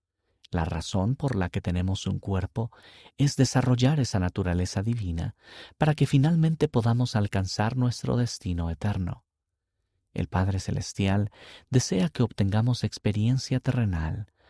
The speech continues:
progresemos hacia la perfección y con el tiempo disfrutemos de la plenitud de la felicidad que Él disfruta.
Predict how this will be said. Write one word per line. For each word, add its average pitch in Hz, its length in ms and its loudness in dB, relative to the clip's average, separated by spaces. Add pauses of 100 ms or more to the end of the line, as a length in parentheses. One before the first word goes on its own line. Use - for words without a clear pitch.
(220)
progresemos 95 880 0
hacia 92 360 -2
la 85 100 0
perfección 117 800 -4 (440)
y 147 120 0
con 156 160 4
el 139 160 4
tiempo 175 520 0
disfrutemos 170 840 -2
de 127 80 2
la 110 100 2
plenitud 104 580 0
de 135 320 -2
la 123 140 2
felicidad 120 680 0 (100)
que 107 240 2
Él 135 120 2
disfruta. - 720 -8